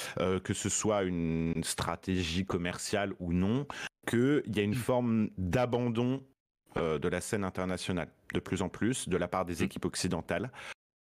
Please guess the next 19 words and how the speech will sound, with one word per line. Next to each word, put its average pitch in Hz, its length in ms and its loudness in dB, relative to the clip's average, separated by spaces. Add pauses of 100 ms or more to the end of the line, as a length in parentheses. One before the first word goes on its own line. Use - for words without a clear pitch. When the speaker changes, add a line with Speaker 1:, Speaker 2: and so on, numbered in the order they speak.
Speaker 1:
On, 123 640 2
on 120 160 2
joue 123 380 0
pour 113 180 0
la 110 100 4
ligue 113 180 0
domestique, 117 720 0 (100)
on 107 160 2
joue 120 160 0
pour 127 180 0
le 117 120 6
L 113 120 4
E 110 80 4
C, 110 480 0
on 101 160 2
joue 113 160 0
pour 110 240 0
être 107 80 -2
champion. 107 580 0